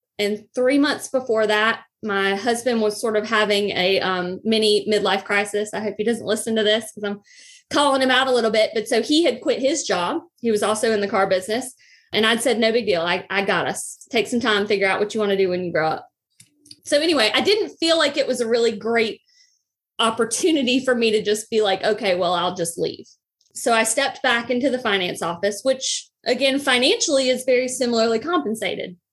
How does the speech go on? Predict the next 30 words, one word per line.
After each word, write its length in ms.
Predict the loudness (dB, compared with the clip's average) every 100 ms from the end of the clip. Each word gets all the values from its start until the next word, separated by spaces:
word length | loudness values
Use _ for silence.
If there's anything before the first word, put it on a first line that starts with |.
| _ _
but 300 | 0 0 0 -6 -20 _ _ _ _ -4
mentally, 800 | 2 2 2 0 0 0 -4 -8 -2
and 300 | 0 0 -4 -2
my 200 | -2 0
ego 540 | 2 2 2 2 2 2
was 340 | 2 0 -6 0
a 60 |
little 240 | 2 2 2
bit 220 | 0 0
bruised 340 | 2 2 0
at 120 | -2
this 160 | -2 -6
point, 480 | -6 -4 -2 -4 -8 _ _ -2
being 240 | -2 0
replaced 580 | -2 0 0 0 0 -6
kind 280 | -4 0 0
of, 160 | 0
it, 180 | 0 0
it 140 | 2 2
was 160 | 4
a 80 | 2
surprise 640 | 0 -2 0 0 0 -4
to 100 | -6
me. 180 | -8 -6
I 100 | -4
did 180 | -2 0
not 260 | 2 0
see 200 | -2 -4
it 120 | -4 -2
coming 460 | -4 -2 -2 -6